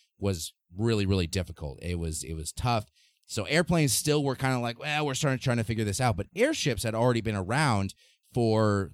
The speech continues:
years before this and were used, at least at first,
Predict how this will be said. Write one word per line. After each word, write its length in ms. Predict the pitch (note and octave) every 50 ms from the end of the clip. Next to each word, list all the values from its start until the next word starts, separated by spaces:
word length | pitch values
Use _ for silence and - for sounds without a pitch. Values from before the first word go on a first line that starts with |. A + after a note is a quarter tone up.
| - _ -
years 480 | G2+ G#2 A#2+ C#3 D#3 D#3 D3+ D3 B2+
before 400 | - A2 G2 - - F3 A3 A3+
this 360 | D#3+ G2 E2+ F2+ F#2 - - - _ _ _ _ _ _ _ -
and 340 | A#2+ B2 A#2+ A#2 A#2 A#2 A#2+ -
were 220 | G#2+ A#2 B2+ A#2+ A2+
used, 540 | G#2 G#2 C3 E3+ F#3+ F3 C#3+ C3+ B2+ - -
at 180 | - G#2+ A2 G#2
least 260 | A#2+ C3 C3 - -
at 80 | G2+ -
first, 500 | - - D#3+ E3 D3 B2+ B2 - -